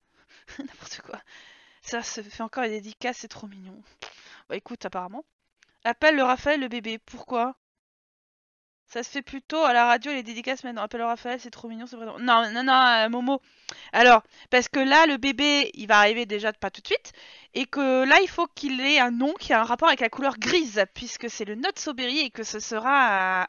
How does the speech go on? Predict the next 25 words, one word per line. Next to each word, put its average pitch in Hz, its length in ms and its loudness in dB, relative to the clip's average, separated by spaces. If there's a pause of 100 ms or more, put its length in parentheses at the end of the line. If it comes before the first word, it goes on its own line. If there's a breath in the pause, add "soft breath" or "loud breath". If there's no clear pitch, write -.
(120)
un 254 120 -2
potentiel 302 500 -6
héritier 254 360 -8
pour - 140 -12
la 214 80 -2
génération 247 420 -8
grise. 214 380 -12 (600 loud breath)
Donc, - 260 -20
euh, 190 340 -10
Raphaël, 208 460 0
c'est 220 160 -12
pas 196 180 -6 (280)
gris. 185 260 -16 (680)
Enfin, 180 120 -14
je 185 60 -16
vois 185 100 -8
pas 208 160 -2
de 208 60 -10
rapport 190 240 -8
avec 202 180 -4
le 196 60 -14
gris. 190 200 -20 (720 loud breath)
Alors, 311 260 8
on 294 60 6
recherche, 339 460 2